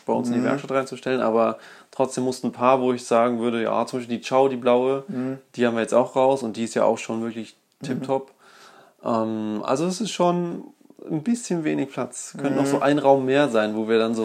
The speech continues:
Speaker 1: unsere
Speaker 2: Ja.
Speaker 1: Sachen hinstellen.
Speaker 2: Ja, aber zur Not, ähm, haben
Speaker 1: Ich
Speaker 2: wir
Speaker 1: denke
Speaker 2: immer
Speaker 1: auch lieber so rum, als wenn wir hier Platz über hätten, ne?
Speaker 2: <laughs> Ja. Ja, das stimmt. Ähm, ja, äh, du hast die hundertzwölf Kubik Prima fünf gepickt.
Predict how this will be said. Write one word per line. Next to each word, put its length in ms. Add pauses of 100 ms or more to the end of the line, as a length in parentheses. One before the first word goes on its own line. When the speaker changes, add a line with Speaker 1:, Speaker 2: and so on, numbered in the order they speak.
Speaker 1:
unsere 220
Speaker 2:
Ja. 60
Speaker 1:
Sachen 260
hinstellen. 440 (640)
Speaker 2:
Ja, 280
aber 200
zur 140
Not, 320
ähm, 60
haben 320
Speaker 1:
Ich 80
Speaker 2:
wir 200
Speaker 1:
denke 60 (120)
Speaker 2:
immer 20
Speaker 1:
auch 80
lieber 240
so 200
rum, 220
als 320
wenn 140
wir 60
hier 180
Platz 260
über 180
hätten, 260
ne? 420
Speaker 2:
<laughs> 240
Ja. 180 (640)
Ja, 160 (120)
das 160
stimmt. 240 (680)
Ähm, 480 (260)
ja, 420 (220)
äh, 360
du 180
hast 120
die 80
hundertzwölf 580
Kubik 400 (340)
Prima 300
fünf 320
gepickt. 600